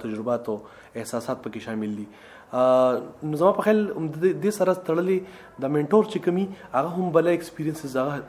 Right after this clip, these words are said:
حاصل کړي، او چې یو کس هغه سره کنیکټ پاتې شي، نو د هغه، هغه اکسپیرینسز هم دې ځان طرف ته موډ کولی شي، او هغې نه بیا، آه، فایدې اوچتولی شي. لکه دې، دې ضروري نه ده چې دې هم د هغه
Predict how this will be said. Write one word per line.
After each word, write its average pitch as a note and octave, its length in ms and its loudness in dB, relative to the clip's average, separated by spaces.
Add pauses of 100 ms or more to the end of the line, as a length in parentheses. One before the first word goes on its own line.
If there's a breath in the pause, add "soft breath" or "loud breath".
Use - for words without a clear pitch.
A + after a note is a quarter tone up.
حاصل B2 280 -10
کړي، E3+ 180 0 (280 loud breath)
او C3 60 -6
چې - 100 -10
یو C#3 220 2
کس F3+ 160 2
هغه E3 120 4
سره D3+ 140 -2
کنیکټ E3+ 280 2
پاتې A3 260 4
شي، G3+ 100 -2 (420 loud breath)
نو D3 140 0
د - 20 8 (100)
هغه، F#3 260 8
هغه E3+ 180 6
اکسپیرینسز E3+ 580 0
هم D#3 220 0
دې D#3 640 -4
ځان D3 200 2
طرف D3 220 -2
ته C3+ 40 -2
موډ B2+ 300 -4
کولی E3 140 -2
شي، D#3+ 100 -2
او C#3 120 6
هغې C3+ 180 2
نه - 100 0
بیا، B2+ 160 2
آه، A#2 840 -2
فایدې C3 200 0
اوچتولی B2 440 -2
شي. C3 140 -10
لکه C3+ 120 0
دې، D#3+ 140 2 (300)
دې F#3 60 4
ضروري E3 360 0
نه A3 80 6
ده G3 60 8
چې E3+ 160 0
دې F#3+ 120 6
هم F3 100 0 (280 loud breath)
د - 80 -6
هغه D3+ 80 4